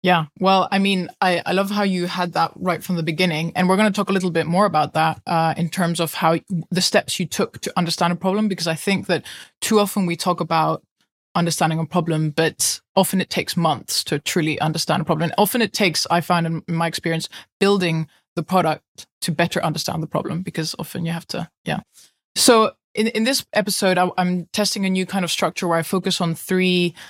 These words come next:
different areas of, of a company, of, of Nala in this case.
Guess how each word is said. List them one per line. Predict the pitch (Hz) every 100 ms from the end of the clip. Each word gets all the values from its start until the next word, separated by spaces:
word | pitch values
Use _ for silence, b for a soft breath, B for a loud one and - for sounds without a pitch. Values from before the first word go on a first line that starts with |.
| B _ -
different | 190 175 -
areas | 170 175 214 269 - - -
of, | 180 - - - -
of | 170
a | 165
company, | 190 175 180 190 208
of, | 170 -
of | 175 165
Nala | 165 170 190
in | 196
this | 190
case. | - 226 247 -